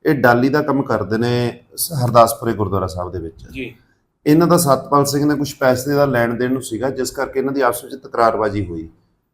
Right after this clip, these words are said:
Speaker 1: ਉਸ ਤੋਂ ਬਾਅਦ ਸੁਖਦੇਵ ਸਿੰਘ ਉਹਨਾਂ ਨੇ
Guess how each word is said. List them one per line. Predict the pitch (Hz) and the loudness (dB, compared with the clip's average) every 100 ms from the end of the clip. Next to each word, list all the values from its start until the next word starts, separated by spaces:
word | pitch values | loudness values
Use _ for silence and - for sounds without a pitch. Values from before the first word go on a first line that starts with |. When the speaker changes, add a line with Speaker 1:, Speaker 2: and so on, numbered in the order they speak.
| _ _ 147 | _ _ 2
Speaker 1:
ਉਸ | 151 | 2
ਤੋਂ | 151 165 | 2 6
ਬਾਅਦ | 147 156 147 139 139 143 - | 8 8 6 6 4 2 -2
ਸੁਖਦੇਵ | - 139 120 123 | -6 0 4 4
ਸਿੰਘ | 127 147 139 | 2 0 0
ਉਹਨਾਂ | 139 131 | 2 0
ਨੇ | 131 131 127 - | 2 0 0 -8